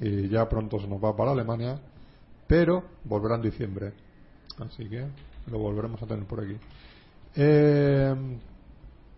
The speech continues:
que ha visto Equalizer Y que, bueno, es una película que pone que dice, eh, la, la de Protector, ¿no? De, de Denzel Washington. Que le ha gustado mucho, que le parece un peliculón, que es como,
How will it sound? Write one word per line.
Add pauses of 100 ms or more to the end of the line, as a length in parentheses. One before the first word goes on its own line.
(360)
que
ha
visto
Equalizer (400)
Y
que,
bueno,
es
una
película
que
pone
que
dice,
eh,
la, (160)
la
de
Protector,
¿no?
De,
de
Denzel
Washington. (920)
Que
le
ha
gustado
mucho,
que
le
parece
un
peliculón, (380)
que
es
como,